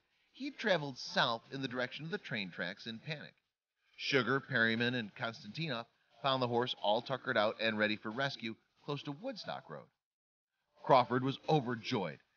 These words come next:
There were definitely moments when she wondered whether she'd ever see her beloved horse again.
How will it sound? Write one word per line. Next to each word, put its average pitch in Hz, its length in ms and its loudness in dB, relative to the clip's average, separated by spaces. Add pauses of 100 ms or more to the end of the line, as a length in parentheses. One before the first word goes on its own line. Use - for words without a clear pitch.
(200)
There 151 100 0
were 156 120 2
definitely 202 580 2
moments 113 400 2
when 104 140 -4
she - 180 -2
wondered 110 360 -2
whether 101 220 0
she'd 101 220 -8 (140)
ever 123 200 2
see 107 160 -2
her 101 80 0
beloved 90 320 -2
horse 85 240 -8
again. 71 220 -20